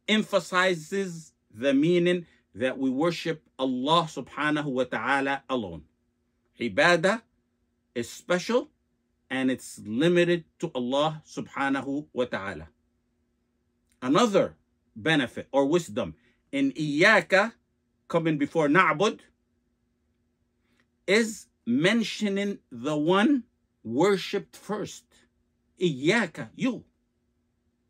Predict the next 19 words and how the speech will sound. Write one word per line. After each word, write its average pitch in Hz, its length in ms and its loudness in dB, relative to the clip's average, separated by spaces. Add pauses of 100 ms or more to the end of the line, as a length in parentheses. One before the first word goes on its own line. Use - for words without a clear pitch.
(540)
You. 160 340 0 (1120)
It's - 180 -14
referring 160 420 -2
to 175 100 -2
who? 190 240 -4 (800)
Allah 104 320 0
subhanahu 123 460 -6
wa 95 100 -10
ta'ala. 85 380 -14 (400)
So - 180 -6
you 113 160 -2
mention 139 480 0
Allah 117 280 -4
subhanahu 120 500 -8
wa 113 80 -6
ta'ala 113 440 -8
first 254 460 0 (720)
in 123 260 -2
honor 226 480 4